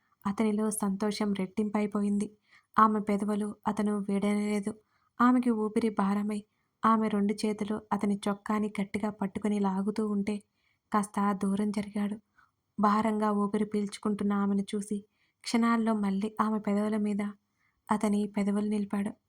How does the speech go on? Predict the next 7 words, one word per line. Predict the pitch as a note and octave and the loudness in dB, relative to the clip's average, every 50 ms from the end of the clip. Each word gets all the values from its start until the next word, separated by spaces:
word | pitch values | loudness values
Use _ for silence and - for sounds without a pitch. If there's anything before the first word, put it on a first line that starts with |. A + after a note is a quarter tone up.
| _ _ _ _ _ _ _ _ - | _ _ _ _ _ _ _ _ 0
మేఘల్లాంటి | G#3+ A3 A3 A3 G#3 A3+ G#3 G#3+ G#3+ G#3+ G#3+ G#3 G#3+ A3 - - - | 2 4 4 4 4 4 2 2 2 0 0 -2 -4 -6 -6 -2 -2
ఆ | G#3 G#3+ | -2 0
శుతిమెత్తని | G3+ - G#3+ G3+ - A3 G#3+ A3 G#3+ G#3+ - G#3 G#3+ G3+ - _ _ _ _ _ _ - _ _ _ _ _ _ _ - - | 0 -2 -4 -2 -2 -2 0 -2 -2 -2 -2 -2 -2 -4 -8 _ _ _ _ _ _ -20 _ _ _ _ _ _ _ 2 4
అధరాల్లోని | A3 A3 G#3 A#3 A#3 A#3 A3+ A3 G#3+ G#3+ G#3 G#3 G#3+ | 4 6 6 4 4 4 4 2 2 2 0 0 -2
తేనెను | G3+ - G#3 G3+ G#3 G3+ G#3 G#3 G#3+ | -2 -2 -2 0 0 0 0 0 -2
రుచి | G#3 G3+ G3+ G3+ - - - | 0 -2 -2 -4 -4 -4 -4
చూస్తున్నాడు. | G#3+ G#3 - - G#3 G#3 G#3 G#3 G3+ G3+ | -4 -4 -2 -2 -2 0 0 0 -2 -4